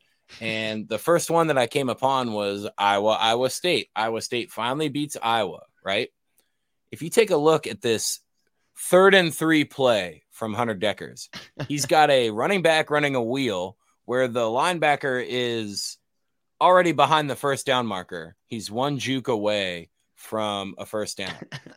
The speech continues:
Speaker 1: And he's also got the receiver at the top of the screen with inside leverage, plenty of room down the field, but that receiver is running a comeback route. So he's got the inside, and he's already got the linebacker running up to the running back on the wheel.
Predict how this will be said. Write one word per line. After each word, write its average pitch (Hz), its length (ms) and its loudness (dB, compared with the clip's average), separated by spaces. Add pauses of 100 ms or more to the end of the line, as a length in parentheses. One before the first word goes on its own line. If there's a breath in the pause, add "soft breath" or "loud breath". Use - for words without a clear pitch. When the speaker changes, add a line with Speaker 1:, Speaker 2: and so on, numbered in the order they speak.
(160)
Speaker 1:
And 127 100 -4
he's 135 140 -2
also 175 320 4
got 147 260 2
the 143 80 0
receiver 151 480 -2
at 143 100 -2
the 120 80 -8
top 151 300 4
of 135 80 -4
the 113 80 -6
screen 139 380 -4
with 107 120 -6
inside 151 520 2
leverage, 104 600 -2 (460 loud breath)
plenty 208 300 0
of 180 100 0
room 170 220 -2
down 160 200 0
the 127 120 -8
field, 143 480 -4 (280)
but 131 140 -4
that 214 220 2
receiver 190 420 -4
is 120 100 -4
running 135 280 0
a 98 80 -6
comeback 117 580 -4
route. 90 260 -8 (500)
So - 140 -6
he's 180 120 0
got 240 180 4
the 160 180 -2
inside, 127 720 2 (180)
and 139 100 -4
he's 151 140 -2
already 185 240 4
got 175 180 0
the 151 80 4
linebacker 127 600 0
running 120 340 0
up 120 240 -4
to 131 140 -8
the 101 360 -4 (100)
running 120 320 -2
back 101 280 -4
on 110 80 -6
the 95 100 -8
wheel. 98 420 -6